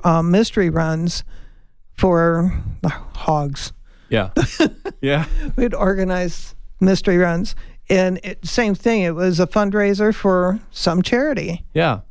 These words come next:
Speaker 2: No, this is actually a pre-designated route. Uh,
Speaker 1: Okay.
Speaker 2: we, we give everybody the, the route before they take off.
Speaker 1: So they don't get lost.
Speaker 2: So they don't get lost, and it's timed. So we usually, it's usually two to three hours. And at the end of the route, uh, we offer a lunch, and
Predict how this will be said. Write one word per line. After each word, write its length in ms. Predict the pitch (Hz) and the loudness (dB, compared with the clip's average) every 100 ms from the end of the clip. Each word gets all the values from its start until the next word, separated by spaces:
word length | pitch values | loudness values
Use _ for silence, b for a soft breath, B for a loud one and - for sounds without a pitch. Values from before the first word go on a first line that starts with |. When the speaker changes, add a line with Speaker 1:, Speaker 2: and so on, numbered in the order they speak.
| - | -6
Speaker 2:
No, 200 | 156 170 | 0 2
this 160 | 185 208 | 0 0
is 100 | 190 | 0
actually 300 | 180 - 170 | 0 -2 -4
a 80 | |
pre-designated 720 | 139 - 160 151 156 156 156 180 | -2 0 2 2 0 2 2 2
route. 480 | 127 120 151 - - - | 2 2 0 -4 -14 -4
Uh, 140 | 135 123 | 0 2
Speaker 1:
Okay. 160 | 123 139 | 2 0
Speaker 2:
we, 40 | 135 | 0
we 80 | |
give 200 | 131 135 | 2 2
everybody 560 | 131 135 135 135 135 131 | 2 0 0 2 4 2
the, 300 | 127 127 120 | 2 2 2
the 120 | 117 | 2
route 380 | 117 120 120 147 | 2 2 0 -2
before 300 | - 123 120 | -6 -4 -2
they 140 | 120 127 | 0 0
take 240 | 127 127 | -2 0
off. 320 | 120 113 143 | 2 2 2
Speaker 1:
So 160 | - 175 | 0 0
they 120 | 180 | 0
don't 240 | 175 170 | 0 -2
get 160 | 226 202 | -2 0
lost. 320 | 180 156 180 | 0 0 0
Speaker 2:
So 80 | 120 | 0
they 80 | 117 | 2
don't 140 | 123 | 2
get 160 | 135 - | 0 0
lost, 420 | 123 113 127 - | 0 2 0 0
and 120 | 127 | 0
it's 180 | 120 - | 0 0
timed. 480 | - 135 123 120 160 | 0 2 2 0 -4
So 180 | - 127 | -2 2
we 180 | 123 | 4
usually, 580 | 123 123 127 127 123 123 | 4 4 4 4 4 4
it's 160 | - - | 2 0
usually 260 | 127 127 | 2 2
two 160 | 127 131 | 2 0
to 80 | 131 | 0
three 240 | - 139 | 0 2
hours. 440 | 110 110 135 160 - - - - - - | 2 0 -2 -6 -8 -12 -14 -18 -20 -2
And 140 | 127 | 0
at 140 | 127 123 | 0 -2
the 120 | 127 | -2
end 100 | 127 | 0
of 40 | |
the 100 | 135 | 0
route, 380 | 139 110 110 143 - - - _ - | 0 2 0 -2 -10 -20 -20 _ -4
uh, 280 | 117 117 117 | 0 2 2
we 160 | 123 120 | 2 4
offer 480 | 113 - 120 117 | 2 2 0 0
a 240 | 117 110 110 | 0 -2 0
lunch, 560 | 113 113 113 117 - | 0 0 0 0 -2
and 420 | 117 113 113 113 | 0 2 2 0